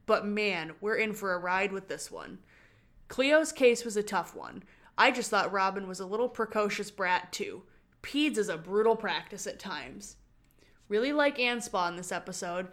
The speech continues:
He's been a great check against Romano's borderline tyranny, especially in this episode and the five finale. And finally, we're starting to see the subtle signs of Doctor Lawrence's dementia,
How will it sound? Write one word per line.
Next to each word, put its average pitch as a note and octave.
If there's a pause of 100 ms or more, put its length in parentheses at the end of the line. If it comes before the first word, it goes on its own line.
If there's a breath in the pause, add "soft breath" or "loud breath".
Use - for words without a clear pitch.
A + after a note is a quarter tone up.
(220 loud breath)
He's A3
been G3
a -
great A#3+
check G#3+
against F#3
Romano's G3+
borderline A3+
tyranny, F3+ (280 loud breath)
especially A#3
in A3+
this G#3+
episode G3
and F3+
the E3+
five F3+
finale. C3+ (380 soft breath)
And G3
finally, B3+
we're G#3
starting A3+
to A3+
see A3+
the F#3+
subtle G#3
signs F#3+
of F3
Doctor F#3+
Lawrence's F#3+
dementia, F3